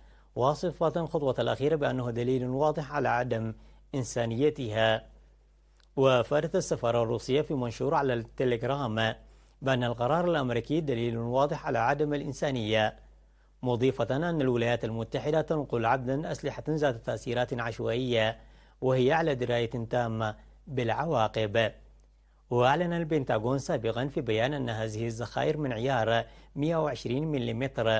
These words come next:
مخصصة لدبابات البراماز الأمريكية،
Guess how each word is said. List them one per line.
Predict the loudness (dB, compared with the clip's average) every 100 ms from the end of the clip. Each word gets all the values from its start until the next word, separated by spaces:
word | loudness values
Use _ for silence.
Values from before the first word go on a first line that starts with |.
| 0 -14 -20 _ -6
مخصصة | -4 -4 -4 0 0
لدبابات | 2 0 -2 0 0 0
البراماز | -2 -2 -2 -2 -2 -2 -4 -8 -10 -12 -4
الأمريكية، | -2 -2 -4 -6 0 4 4 2